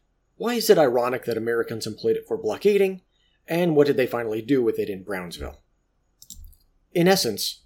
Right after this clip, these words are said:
continuous voyage is a legal hammer that navies like to bring down on the hands of people who think they're being clever. Back in the days of Napoleon, for example,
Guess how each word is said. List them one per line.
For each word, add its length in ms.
continuous 680
voyage 600
is 280
a 220
legal 380
hammer 440
that 160
navies 400
like 220
to 80
bring 280
down 300
on 140
the 80
hands 340
of 160
people 300
who 120
think 220
they're 140
being 240
clever. 420
Back 280
in 100
the 60
days 320
of 80
Napoleon, 600
for 100
example, 500